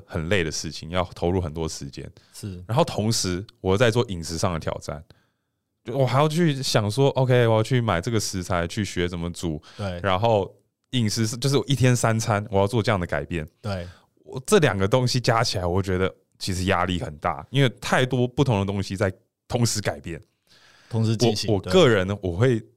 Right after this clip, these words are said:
Speaker 1: 比较做得比较好的话，我是比如说单方面的去做其中一个挑战，
Speaker 2: 嗯。
Speaker 1: 其他地方是在我的舒适圈里面的。
Speaker 2: 嗯，嗯，嗯。
Speaker 1: 如果太多不同的层面，我要同时跳入舒适圈的话，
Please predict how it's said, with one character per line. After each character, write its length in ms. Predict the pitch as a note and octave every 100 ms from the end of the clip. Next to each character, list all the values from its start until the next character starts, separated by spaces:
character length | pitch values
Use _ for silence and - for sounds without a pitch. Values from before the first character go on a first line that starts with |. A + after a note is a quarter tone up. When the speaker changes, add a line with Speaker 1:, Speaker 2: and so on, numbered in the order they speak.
| _ _ -
Speaker 1:
比 100 | F#2
较 100 | B2
做 220 | - D3+
得 60 | G2+
比 100 | F2
较 120 | G#2+
好 260 | - F2
的 100 | D2
话， 280 | D2+ F#2 D#2+ -
我 120 | E2
是 200 | - G2 F2+ _
比 100 | -
如 40 | F#2
说 160 | G#2
单 240 | - A2+ A2
方 160 | A2+
面 200 | G#2+ G#2
的 80 | F2
去 160 | E2 F#2
做 180 | - F2
其 160 | -
中 160 | E2+ F#2
一 60 | F2
个 80 |
挑 180 | D#2+ - -
战， 220 | F2+ D2+ - -
Speaker 2:
嗯。 80 | A2+
Speaker 1:
其 160 | G#2 G#2
他 180 | A#2 A#2+
地 140 | A2
方 240 | G2+ F#2+
是 200 | F2+ G2
在 140 | E2 G#2+
我 80 | -
的 80 |
舒 220 | - - E2+
适 160 | F2
圈 180 | - D#2
里 140 | - -
面 100 | C#2
的。 100 | -
Speaker 2:
嗯， 280 | A#2 G#2+ A2
嗯， 60 | G#2
嗯。 240 | G2+ F#2 -
Speaker 1:
如 120 | D#3+
果 180 | D3+ F#2
太 260 | - D#3+
多 140 | C3+ C3
不 160 | D3
同 140 | C3 G#2
的 60 |
层 200 | F#2 F#2+
面， 180 | G#2 F#2+ -
我 180 | E2+ F#2+
要 160 | B2 A2+ -
同 200 | - A#2
时 120 | A#2+
跳 160 | A#2 C3
入 100 | A#2+
舒 160 | A2
适 100 | A2
圈 140 | G2+ G2
的 80 | E2+
话， 180 | D#2